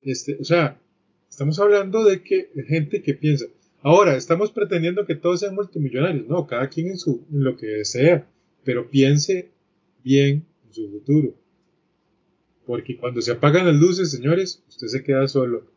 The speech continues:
Y nadie, nadie, nadie lo va a ayudar. Es así de simple. Bueno, Albert,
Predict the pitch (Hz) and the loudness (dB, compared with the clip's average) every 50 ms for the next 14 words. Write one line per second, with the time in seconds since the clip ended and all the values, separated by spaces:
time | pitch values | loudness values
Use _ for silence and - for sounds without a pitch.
0 | _ _ - 175 147 131 127 143 160 170 180 180 175 160 143 143 147 147 147 _ | _ _ 2 2 2 4 4 2 2 2 4 4 4 4 4 2 0 -2 -6 _
1 | _ _ _ _ _ _ _ _ _ _ _ _ _ _ _ _ _ _ 117 120 | _ _ _ _ _ _ _ _ _ _ _ _ _ _ _ _ _ _ -12 -8
2 | 123 120 120 120 117 113 110 104 - _ _ _ _ _ _ _ _ _ _ _ | -6 -6 -4 -2 -4 -4 -6 -8 -16 _ _ _ _ _ _ _ _ _ _ _
3 | _ _ _ _ _ _ _ _ _ _ _ _ _ _ _ _ _ _ - 123 | _ _ _ _ _ _ _ _ _ _ _ _ _ _ _ _ _ _ -6 0
4 | 135 139 135 131 120 110 113 _ _ _ _ _ - 101 101 104 101 104 104 101 | 2 4 4 4 2 -2 -6 _ _ _ _ _ -20 -18 -16 -14 -12 -12 -12 -12
5 | 101 _ _ _ _ _ _ _ _ _ _ _ _ _ _ _ _ _ _ _ | -14 _ _ _ _ _ _ _ _ _ _ _ _ _ _ _ _ _ _ _
6 | _ _ _ _ _ _ _ _ _ _ _ _ _ _ _ _ _ _ _ _ | _ _ _ _ _ _ _ _ _ _ _ _ _ _ _ _ _ _ _ _
7 | - 151 147 139 120 120 127 117 104 101 101 - _ _ _ _ - - _ _ | 0 2 2 4 4 2 -2 -2 -4 -6 -12 -20 _ _ _ _ -20 -20 _ _
8 | _ _ _ _ _ _ _ _ _ _ _ _ _ _ _ _ _ _ _ _ | _ _ _ _ _ _ _ _ _ _ _ _ _ _ _ _ _ _ _ _
9 | _ _ _ - 151 175 190 196 196 165 165 143 - | _ _ _ 2 4 6 6 6 4 4 2 0 -2